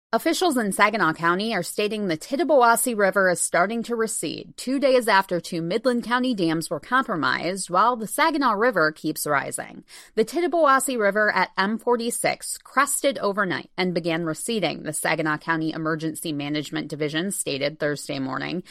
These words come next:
However, water levels of the Saginaw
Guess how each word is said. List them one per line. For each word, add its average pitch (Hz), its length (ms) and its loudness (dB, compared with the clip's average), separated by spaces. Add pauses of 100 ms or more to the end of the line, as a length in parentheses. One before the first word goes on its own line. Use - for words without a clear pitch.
(200)
However, 277 400 4
water 247 400 4
levels 247 360 2
of 175 180 -4
the 196 60 -2
Saginaw 247 540 2